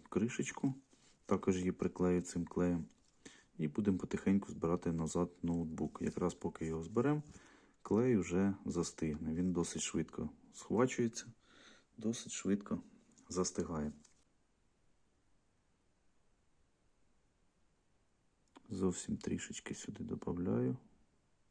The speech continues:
Зовсім, зовсім трішечки, щоб буквально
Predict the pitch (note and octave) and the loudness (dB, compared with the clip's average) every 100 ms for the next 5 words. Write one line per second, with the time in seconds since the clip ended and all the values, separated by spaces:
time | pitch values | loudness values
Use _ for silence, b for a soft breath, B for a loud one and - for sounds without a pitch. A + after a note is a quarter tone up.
0 | _ _ _ _ _ _ _ _ _ _ | _ _ _ _ _ _ _ _ _ _
1 | _ _ - A#2+ B2+ - F#2 F2+ G2 G2+ | _ _ -4 -2 -2 0 0 2 0 -2
2 | - - - - - - - - A2 G2 | -6 -4 -4 -6 -8 -12 -8 -4 -2 -2
3 | - - G#2+ G2+ | 0 2 4 4